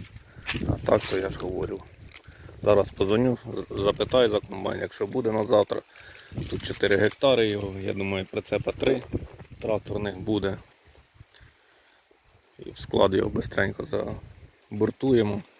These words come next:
і будемо вже починати сіяти пшеницю. Тут буде пшениця, так само, а там, де перед цим я косив, планував сіяти озимий ячмінь, але все-таки не буду сіяти,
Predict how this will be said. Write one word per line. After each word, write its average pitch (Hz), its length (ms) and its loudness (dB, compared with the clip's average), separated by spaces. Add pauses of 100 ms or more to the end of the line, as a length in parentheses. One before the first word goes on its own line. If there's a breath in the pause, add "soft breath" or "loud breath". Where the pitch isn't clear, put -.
і 120 180 -4
будемо 107 400 -4
вже 104 260 -6 (600 loud breath)
починати 101 440 0
сіяти 98 480 0 (160)
пшеницю. 98 480 -2
Тут - 180 -8
буде 95 220 2
пшениця, 135 540 0 (380)
так - 140 -12 (120)
само, 101 260 2 (340 loud breath)
а 104 100 2
там, 104 220 0
де 104 80 4
перед 104 300 4
цим 127 220 2
я 113 80 8
косив, 107 440 0 (380 loud breath)
планував 101 420 6
сіяти 98 400 0
озимий 98 360 0
ячмінь, 123 460 -2
але 95 320 -2 (920)
все-таки 98 360 -8
не 98 120 -4
буду 90 280 -4
сіяти, 87 420 -2